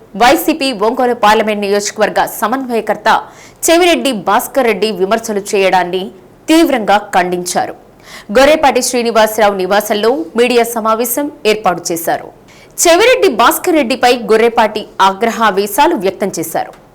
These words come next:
బాలినేని శ్రీనివాసరెడ్డి యువజన కాంగ్రెస్ పార్టీ లీడర్ స్థాయి నుండి రాజకీయాల్లో ఉన్నాడని, ఆయన రాజకీయాల్లో వచ్చినప్పుడు చెవిరెడ్డి భాస్కర్ రెడ్డి నిక్కరు కూడా వేసుకోలేదని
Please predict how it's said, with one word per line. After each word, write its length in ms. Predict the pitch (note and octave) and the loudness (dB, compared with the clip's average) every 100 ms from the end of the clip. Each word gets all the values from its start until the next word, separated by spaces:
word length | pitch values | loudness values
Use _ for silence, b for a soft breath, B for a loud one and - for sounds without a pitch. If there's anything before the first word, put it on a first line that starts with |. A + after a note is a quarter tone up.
| B B B G#3+ | B B B 0
బాలినేని 460 | B3+ F#4 A4+ G#4 F#4 | 2 2 0 -2 -2
శ్రీనివాసరెడ్డి 720 | - D#4 D#4+ D4 D4 B3+ G#3 B3+ A3+ | 0 -2 2 0 2 0 0 -4 -2
యువజన 320 | A3+ B3+ C4+ B3 B3 | -2 -2 -2 -2 0
కాంగ్రెస్ 340 | A3+ A3 A3 - | -2 -2 -6 -2
పార్టీ 260 | G#3+ G#3 G#3+ F#3+ | -2 0 -4 -4
లీడర్ 260 | G3+ A3+ A3+ | -2 0 -2
స్థాయి 300 | - A3 G3+ F#3+ | -4 -2 -2 -2
నుండి 260 | F#3+ F#3+ F#3+ D4 B B F#3+ | -4 -4 -6 -8 B B 0
రాజకీయాల్లో 640 | A#3 B3 - C4 A3+ G#3+ G3 E3 E3 | 2 2 0 -2 0 2 0 -4 -4
ఉన్నాడని, 420 | F#3+ A3 A3 B3+ D#4+ B B B - | 0 2 2 0 -6 B B B 2
ఆయన 180 | C#4+ E4 D4 B3+ | 4 4 4 4
రాజకీయాల్లో 600 | D4+ - D#4+ D4 C#4 B3+ G#3 | 2 0 2 2 4 2 0
వచ్చినప్పుడు 520 | A3 - B3 A#3 G#3+ F3+ B B B - | -4 -4 -4 0 0 -2 B B B 2
చెవిరెడ్డి 380 | D4+ E4+ C4 C4+ G3 | 2 2 0 -2 0
భాస్కర్ 400 | B3+ - C#4 A#3+ | 0 -2 -2 0
రెడ్డి 240 | G3 A3 A#3 A3+ | 0 -2 -4 -4
నిక్కరు 380 | G#3 - F4+ E4+ D#4+ | -8 -4 0 0 2
కూడా 160 | C#4 A#3 | 2 4
వేసుకోలేదని 640 | A3 A3+ - A#3 G3+ G3+ | 2 0 -2 0 2 0